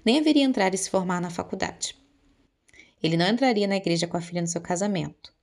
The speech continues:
Ele se fora aos cinquenta anos, prometido por uma cartomante de que chegaria aos oitenta e cinco, como seus pais.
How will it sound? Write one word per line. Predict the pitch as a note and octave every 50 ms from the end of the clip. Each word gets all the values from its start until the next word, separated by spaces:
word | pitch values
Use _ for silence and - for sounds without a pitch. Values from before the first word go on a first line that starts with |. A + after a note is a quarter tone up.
| _ _ _ _ _ _ _ _ _ -
Ele | F3+ E3+ E3+ E3
se | E3 - D#3
fora | D3+ - - - F#3 F#3+ F#3+ F#3
aos | E3+ E3+ E3+
cinquenta | - - E3 E3 E3+ - G#3+ G#3 A#3+ C4 C#4 - C#4
anos, | B3 G3+ F3 D#3 D3+ D3 D3 - - - - _ _ _ _ _ _ _
prometido | - F#3 F#3 F3+ F#3 - B3 A#3 C#4
por | - C#4+
uma | C4 A#3+ A#3
cartomante | A#3 - A3 F#3+ - - G3 F3+ F3 E3+ E3+ G3 A3 A3+
de | G#3 G#3+
que | - A3
chegaria | - - G#3+ F#3+ G3+ G3+ F#3+ G3+ G#3 A#3
aos | A#3+ A3+
oitenta | A#3+ A3+ A3 - A3 C4 D4+ -
e | -
cinco, | - - - E3+ D3+ C#3+ E3 - - - _ _ _ _ _
como | - - E3 D#3+
seus | E3 - - A#3 -
pais. | - - - - - - - - -